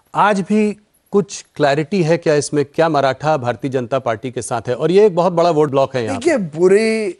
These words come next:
Speaker 2: मराठा समाज समझता है कि अगर उनके हितों की रक्षा कोई कर सकता है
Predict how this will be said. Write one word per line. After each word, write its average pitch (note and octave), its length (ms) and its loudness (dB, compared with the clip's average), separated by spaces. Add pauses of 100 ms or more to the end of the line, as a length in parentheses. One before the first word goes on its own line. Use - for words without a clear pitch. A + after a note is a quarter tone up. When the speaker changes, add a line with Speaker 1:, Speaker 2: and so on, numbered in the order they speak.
Speaker 2:
मराठा C#3 520 -2
समाज D#3 460 -4
समझता C#3 540 -4
है - 180 -6 (600)
कि A3+ 80 -4
अगर G3 800 0 (200)
उनके F#3 360 -2
हितों E3 520 -2
की F#3 160 -2
रक्षा D#3 360 -2
कोई D#3 200 -6
कर C3+ 240 -6
सकता D#3 360 -8
है - 180 -10